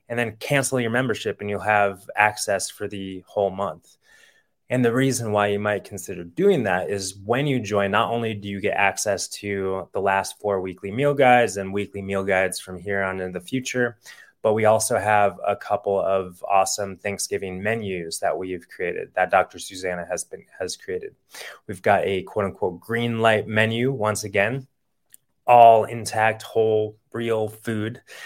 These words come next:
Um, so again, we can have a Thanksgiving feast and indulge and be satisfied and, and satiated and, and enjoy our, the festivity of gra-, gratitude without sabotaging our health. So that green light,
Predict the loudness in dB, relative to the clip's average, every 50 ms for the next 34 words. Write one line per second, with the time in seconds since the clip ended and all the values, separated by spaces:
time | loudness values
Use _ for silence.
0 | -18 -18 -20 -8 -2 0 2 4 4 2 0 0 -2 0 2 2 2 4 4 4
1 | 4 2 0 -2 -4 -4 -4 -4 -6 -8 -10 -10 -8 2 4 6 6 6 6 2
2 | 0 -4 -8 -4 -2 -2 -2 -2 -4 -4 -2 -2 -2 -2 -2 -4 -6 -8 -10 _
3 | -8 -4 -2 -2 -2 -2 -2 -2 -2 -4 -4 -10 -10 -8 -4 -4 -2 -2 -4 -2
4 | 0 2 4 4 4 4 2 0 -4 -4 -4 -6 -6 -4 2 4 4 4 4 2
5 | 0 0 2 4 4 4 2 0 -4 -8 -10 -16 -20 -20 -20 -20 -20 _ _ -12
6 | -8 -6 -4 -2 -2 -2 -2 -4 -2 0 0 0 0 -2 -2 -4 -4 -6 -8 -8
7 | -8 -8 -8 -8 -8 -8 -10 -12 -12 -12 -10 -10 -8 -2 2 4 6 6 6 6
8 | 4 4 2 -2 -6 -6 -2 0 2 2 4 2 2 0 -2 -6 -12 _ -18 -6
9 | -4 -4 -4 -2 -2 -4 -4 -4 -4 -4 -4 -2 -2 -2 -2 -2 -2 -4 -4 -8
10 | _ 0 4 4 4 4 2 -4 -10 -4 2 4 4 4 4 0 -6 -12 -10 -8
11 | -8 -8 -8 -10 -16 _ _ -20 -20 -18 -20 -20 -20 _ _ -10 -10 0 4 6
12 | 6 8 6 4 2 -4 -2 0 2 2 2 0 -2 -2 0 0 0 0 -2 -4
13 | -2 -2 -2 -2 -2 -4 -4 -4 -8 -12 -16 -14 -8 -4 -2 -2 -2 -2 -4 -8
14 | -16 _ _ _ -2 -2 -2 -2 0 2 2 2 4 4 4 4 4 4 2 -2